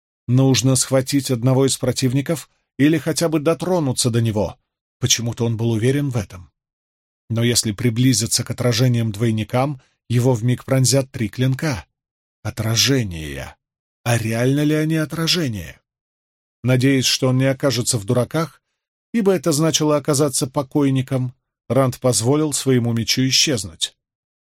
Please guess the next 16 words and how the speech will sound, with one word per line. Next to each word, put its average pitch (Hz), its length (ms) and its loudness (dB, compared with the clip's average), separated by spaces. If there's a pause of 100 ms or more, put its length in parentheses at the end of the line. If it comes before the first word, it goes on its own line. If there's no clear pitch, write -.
(140)
Он 127 140 4
готов 151 340 0
был 170 160 0
вернуть 180 520 -2
его 120 140 0
в - 100 -10
то 143 120 0
же 131 120 0
мгновение, 143 720 -2 (360)
но 151 140 4
стоило 151 520 4
пламенеющему 131 800 0
клинку 127 380 0
раствориться 127 640 0
в 101 60 -6
воздухе, 120 680 -2